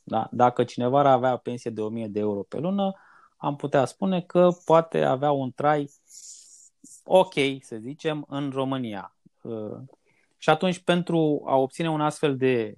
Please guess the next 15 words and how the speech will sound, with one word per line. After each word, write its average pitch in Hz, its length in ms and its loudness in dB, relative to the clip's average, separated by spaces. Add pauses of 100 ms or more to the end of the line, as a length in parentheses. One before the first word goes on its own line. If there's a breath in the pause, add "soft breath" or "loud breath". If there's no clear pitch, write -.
uh, 113 340 -6
venit 117 500 -4
din 127 320 -2
investiții 123 720 0
în 107 60 -4
speță, 104 380 -4
o 123 100 2
astfel 123 260 2
de 117 120 2
pensie, 135 840 2
da, 113 180 0
vorbim 117 340 0
de 113 100 2
pensie 113 420 -2
suplimentară, 120 960 2